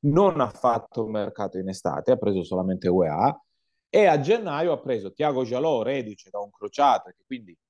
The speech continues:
mm, è un giocatore tutto da verificare, e ha preso Carlos Alcaraz, che è, eh, una scommessa. Pr-, Massimiliano Allegri ovviamente preferiva avere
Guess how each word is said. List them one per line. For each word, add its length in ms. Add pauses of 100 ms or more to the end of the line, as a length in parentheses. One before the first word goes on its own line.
(140)
mm, 300 (160)
è 140
un 100
giocatore 540
tutto 280
da 120
verificare, 840
e 180
ha 120
preso 320
Carlos 400
Alcaraz, 540
che 400 (480)
è, 100
eh, 260
una 200
scommessa. 760
Pr-, 180
Massimiliano 540
Allegri 340
ovviamente 880 (440)
preferiva 840
avere 800